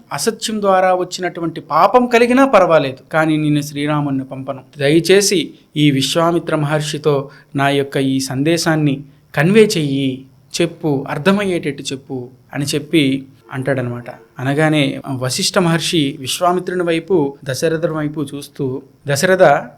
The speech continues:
నువ్వు భయపడవలసినటువంటి అవసరం ఏమీ లేదు. ఎందుకంటే విశ్వామిత్రుడు ఏమీ సామాన్యమైనటువంటి వ్యక్తి కాదు. ఆయన యొక్క తపశ్శక్తితో ఏదైనా సాధ్యం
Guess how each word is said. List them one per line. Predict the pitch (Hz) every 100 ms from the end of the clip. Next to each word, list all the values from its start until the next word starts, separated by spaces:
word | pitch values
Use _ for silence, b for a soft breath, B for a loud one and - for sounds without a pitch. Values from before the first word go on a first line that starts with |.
| _
నువ్వు | 160 196
భయపడవలసినటువంటి | 175 156 208 220 214 202 196 180 175 170 160
అవసరం | 131 147 151 165
ఏమీ | 131 131 143 160
లేదు. | 131 123 - _ -
ఎందుకంటే | 147 190 196 196 180 156 - -
విశ్వామిత్రుడు | 135 - 240 254 247 240 220
ఏమీ | 214 214
సామాన్యమైనటువంటి | 202 151 165 190 208 208 202 196 190 190 180 160
వ్యక్తి | 143 143
కాదు. | 139 123 - _ -
ఆయన | 147 180
యొక్క | 185 180
తపశ్శక్తితో | 160 143 160 - 214 214 208 202 139
ఏదైనా | 147 165 202 208 214 220
సాధ్యం | 214 190 175 139 170